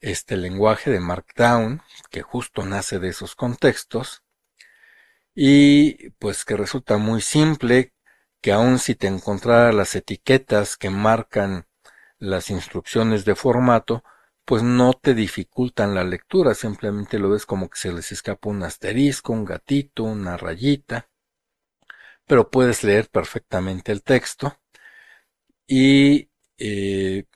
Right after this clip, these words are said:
bueno, pues si tú usas este lenguaje,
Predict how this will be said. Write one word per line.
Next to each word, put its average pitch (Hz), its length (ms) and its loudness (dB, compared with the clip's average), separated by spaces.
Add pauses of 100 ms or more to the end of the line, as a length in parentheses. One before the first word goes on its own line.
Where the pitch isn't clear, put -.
(400)
bueno, 101 540 2
pues 95 160 -6
si 98 580 -4 (1200)
tú 131 220 6
usas - 480 -4
este 131 300 0
lenguaje, 147 680 4